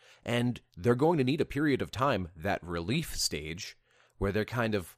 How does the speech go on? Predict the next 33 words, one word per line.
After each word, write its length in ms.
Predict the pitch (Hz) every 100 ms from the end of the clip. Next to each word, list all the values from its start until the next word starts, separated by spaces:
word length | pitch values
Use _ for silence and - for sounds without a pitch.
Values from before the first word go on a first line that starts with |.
| -
allow 360 | 87 92 107
themselves 580 | 104 104 - 107 98 92
to 140 | - 80
breathe 480 | 82 87 90 85
and 100 | 90
go, 120 | 87 87
"Okay, 360 | - 107 82
it's 140 | 90 -
done, 420 | 107 107 104 117 _ -
it's 160 | - -
over, 480 | 107 110 110 110 _ _ _ _ -
I 80 |
don't 300 | 78 104 107
need 160 | 110 92
to 60 | 87
do 140 | 101
that 180 | 95 92
again, 400 | 85 90 87 82 _ _ _ _ -
we're 120 | 92
free." 440 | - 107 90 - _ _ _ _ _ -
And 220 | 107 104
that's 300 | 120 123 -
how 200 | 101 107
it 80 | 107
feels. 540 | - 131 92 57 - - _
Freedom. 720 | - - 147 160 127 87 50 - _ _ -
And 280 | 123 127 123 - _
for 160 | - 135
the 100 | 113
dumpees 560 | 139 143 196 214 123
in 80 | 98
the 100 | 90
audience, 600 | 85 80 80 87 - -